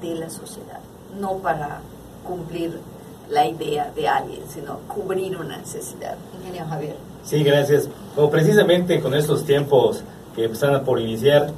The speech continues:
Speaker 2: tanto de municipios, estados y,
Speaker 1: Tres,
Speaker 2: y federal.
Speaker 1: tres niveles.
Speaker 2: Así es, ¿no? Eh, nuestro sistema nacional de planeación, pues, marca precisamente eso, ¿no? Hay que hacer las consultas a nivel,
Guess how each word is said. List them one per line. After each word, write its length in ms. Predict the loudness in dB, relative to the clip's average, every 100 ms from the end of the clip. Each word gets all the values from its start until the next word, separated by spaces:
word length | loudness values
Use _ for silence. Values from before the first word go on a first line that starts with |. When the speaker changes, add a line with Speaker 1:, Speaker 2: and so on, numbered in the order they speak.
| -12 -10 -4
Speaker 2:
tanto 240 | 0 0
de 100 | 0
municipios, 760 | -4 -6 -6 -6 -2 0 0 -2
estados 840 | -6 -2 0 2 2 2 0 -6 -12 -12 -12 -14 -14 -6
y, 20 |
Speaker 1:
Tres, 360 | -4 -2 -2 -6
Speaker 2:
y 160 | -8
federal. 380 | -2 2 6 6 6
Speaker 1:
tres 80 |
niveles. 340 | 2 0 -4 -6 -14 -8 0
Speaker 2:
Así 260 | 2 4 4
es, 100 | 4
¿no? 220 | 0 -2 -6 -14 -16 -12 -6
Eh, 160 | -2 0
nuestro 340 | 0 2 2
sistema 560 | 2 2 6 6 6 4
nacional 400 | 4 0 2 2
de 80 | 4
planeación, 420 | 2 2 4 4
pues, 160 | 4 0
marca 380 | 4 2 2 -4
precisamente 880 | -4 -8 -6 -6 -6 -6 -2 2 2
eso, 220 | 2 -2
¿no? 200 | -2 -4 -6 -16 -16 -12 -4
Hay 200 | 0 2
que 100 | 2
hacer 180 | 2 0
las 160 | 0
consultas 840 | -2 -4 -2 -2 2 2 2 -2 -10 -16 -12
a 80 | -8
nivel, 720 | -4 -2 2 2 2 0 -2